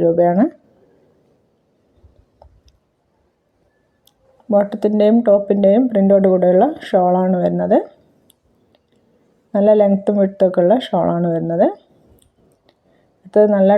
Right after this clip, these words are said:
ഡാർക്ക് കോഫി കളറിൽ പ്രിൻ്റോട് കൂടെ വരുന്നതാണ്. നെക്കിൽ മിറർ വർക്ക്, മിറർ വർക്ക് കൊടുത്തിട്ടുണ്ട്. സൈസ്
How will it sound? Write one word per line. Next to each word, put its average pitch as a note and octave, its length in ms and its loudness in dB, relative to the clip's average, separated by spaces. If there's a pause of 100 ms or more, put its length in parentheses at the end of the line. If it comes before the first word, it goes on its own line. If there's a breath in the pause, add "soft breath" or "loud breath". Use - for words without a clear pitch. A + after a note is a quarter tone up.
ഡാർക്ക് F#3+ 460 0 (400)
കോഫി F#3+ 420 2
കളറിൽ F3+ 320 2 (340)
പ്രിൻ്റോട് F3+ 480 0
കൂടെ E3+ 200 2
വരുന്നതാണ്. E3 400 -2 (2000)
നെക്കിൽ G3+ 340 2 (100)
മിറർ F#3+ 280 2
വർക്ക്, F#3+ 260 -2 (220)
മിറർ F#3+ 260 2
വർക്ക് G3 240 -2
കൊടുത്തിട്ടുണ്ട്. F3 560 -2 (3500)
സൈസ് G3 300 2